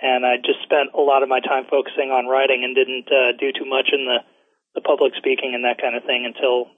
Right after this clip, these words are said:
fairly recently. So that's, that's part of it, is I've just kinda crept under the radar with,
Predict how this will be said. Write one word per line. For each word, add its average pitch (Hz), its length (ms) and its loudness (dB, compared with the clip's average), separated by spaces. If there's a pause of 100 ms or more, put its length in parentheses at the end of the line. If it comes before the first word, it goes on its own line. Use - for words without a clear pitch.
(100)
fairly 127 240 4
recently. 123 560 -2 (560)
So 135 160 4
that's, 147 160 2 (160)
that's 151 240 2
part 131 180 2
of 127 140 2
it, 127 180 2
is 139 60 -8 (160)
I've - 100 -20
just - 220 -4
kinda 131 160 0
crept 143 240 0
under 131 220 2
the 123 100 2
radar 123 360 4
with, 123 200 0